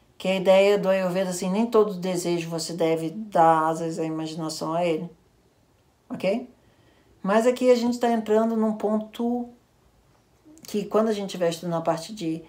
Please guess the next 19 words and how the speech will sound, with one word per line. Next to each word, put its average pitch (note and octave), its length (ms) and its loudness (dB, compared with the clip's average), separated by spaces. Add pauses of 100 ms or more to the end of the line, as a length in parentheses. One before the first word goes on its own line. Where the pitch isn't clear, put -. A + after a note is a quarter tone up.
(240)
fisiopatologia, E3+ 840 -2
a F#3+ 40 -6
gente F#3+ 220 -6
vai G#3 160 2
ver E3+ 220 -2
lá D3+ 160 2
que, - 120 -12
da F3 120 0
mesma A3 200 0
forma A3+ 260 2
que G#3+ 80 -10
toda A3 220 2
doença F#3+ 460 2
tem F#3 140 -4
um F3+ 40 -2
manda E3+ 320 2
Agni E3 440 2
por F3+ 160 -8
trás, D#3+ 360 -6